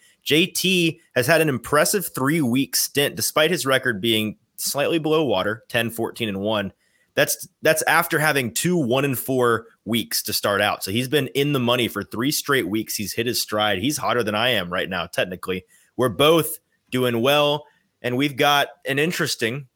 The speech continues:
slate of games this week. We were talking about it before we hopped on today, and it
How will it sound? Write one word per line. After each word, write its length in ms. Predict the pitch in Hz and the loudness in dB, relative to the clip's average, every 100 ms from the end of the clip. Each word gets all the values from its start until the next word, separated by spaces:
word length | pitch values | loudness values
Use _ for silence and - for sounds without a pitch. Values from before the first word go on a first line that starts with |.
| - | -10
slate 400 | - 110 104 101 | -6 0 0 0
of 160 | 98 | -4
games 500 | 87 101 98 101 - | -2 -2 -2 -4 -6
this 220 | - 107 - | -6 -6 -2
week. 300 | 98 107 - | -2 -2 -2
We 140 | 110 | -2
were 100 | 101 | -2
talking 400 | - 123 139 127 | -2 0 0 0
about 220 | 98 101 | 0 0
it 80 | - | -2
before 320 | 95 - 113 | -6 -4 -2
we 100 | 110 | 0
hopped 320 | 101 110 - | 0 0 0
on 220 | 113 127 113 | 0 0 -2
today, 340 | 90 87 92 - _ _ _ - | -4 -4 -4 -8 _ _ _ -6
and 480 | 120 120 113 113 101 - | 0 2 0 -2 -6 -2
it 320 | 135 160 - | 0 0 -4